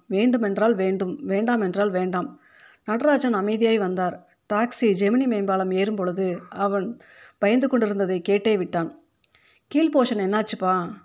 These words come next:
நடராஜனுக்கு சுருக்கென்றது. பேசாமல் காது கேட்கவில்லை என்பது போல் திரும்பாமலே உட்கார்ந்து விடலாமா என்று யோசித்தார். ஆனால் மெதுவாய் மென்று விழுங்கிவிட்டு திரும்பாமலேயே, "கொஞ்சம் டைம் கேட்டிருக்காங்கடா,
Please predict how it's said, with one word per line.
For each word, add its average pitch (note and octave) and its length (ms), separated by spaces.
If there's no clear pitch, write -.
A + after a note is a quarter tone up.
நடராஜனுக்கு F#3 680
சுருக்கென்றது. F#3 640
பேசாமல் G3+ 520
காது G#3+ 340
கேட்கவில்லை G3 480
என்பது F3 260
போல் F3 380
திரும்பாமலே G#3+ 480
உட்கார்ந்து F#3+ 380
விடலாமா F3 340
என்று F#3 180
யோசித்தார். F3 520
ஆனால் F3+ 440
மெதுவாய் G#3 480
மென்று F#3+ 300
விழுங்கிவிட்டு F#3 800
திரும்பாமலேயே, F#3 640
"கொஞ்சம் F3 320
டைம் G#3+ 280
கேட்டிருக்காங்கடா, F#3+ 720